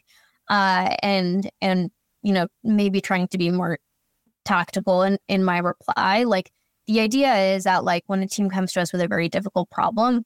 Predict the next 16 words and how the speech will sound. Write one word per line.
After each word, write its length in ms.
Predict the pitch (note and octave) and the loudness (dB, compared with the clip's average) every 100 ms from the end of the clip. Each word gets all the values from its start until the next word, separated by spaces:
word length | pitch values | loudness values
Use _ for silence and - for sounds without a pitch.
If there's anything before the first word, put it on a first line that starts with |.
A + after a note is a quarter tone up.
| _ | _
we 100 | G#3 | -4
can 160 | G3+ G3+ | -2 0
say 160 | G3 F3 | 0 0
yes 300 | F3 F3+ - | 0 -2 -4
every 160 | - F3 | -4 -4
single 220 | F3+ F3 | -2 -2
time 280 | - E3 F3+ | 0 -2 0
and 120 | F3+ | -2
come 160 | F#3 E3 | -2 -4
up 120 | - | -4
with 140 | - - | -6 -4
an 80 | |
effective 380 | - - - - | -2 -4 -4 -6
solution 480 | - - - - - | -6 -4 -4 -4 -4
for 120 | - | -2
them. 180 | - | -2